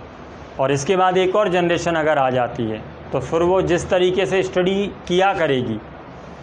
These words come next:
future में, और study करते समय अगर उन्हें कभी भी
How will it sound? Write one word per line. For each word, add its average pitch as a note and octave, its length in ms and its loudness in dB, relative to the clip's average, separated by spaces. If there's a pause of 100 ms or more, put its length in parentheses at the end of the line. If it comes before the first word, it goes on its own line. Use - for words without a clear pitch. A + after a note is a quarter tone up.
future F3+ 340 2
में, A#2+ 160 0 (1900)
और D3 160 2
study F#3+ 320 0
करते F#3+ 340 2
समय F#3 240 2
अगर F#3 240 4
उन्हें F#3 260 2
कभी F3 280 2
भी F#3+ 320 0